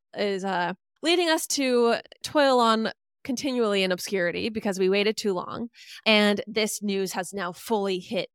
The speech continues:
everywhere to the point where Kyle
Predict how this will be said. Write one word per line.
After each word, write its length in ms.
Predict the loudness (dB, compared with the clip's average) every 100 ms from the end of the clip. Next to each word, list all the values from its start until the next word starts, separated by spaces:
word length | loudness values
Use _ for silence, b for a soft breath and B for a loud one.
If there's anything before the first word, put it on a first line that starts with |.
| _
everywhere 720 | -2 -2 -6 -12 -8 -6 -6 -8 -2
to 100 | -2
the 80 |
point 600 | -2 -4 0 0 0 -2 B B 0
where 180 | 0
Kyle 800 | 0 -8 -4 -2 0 -2 -6 -8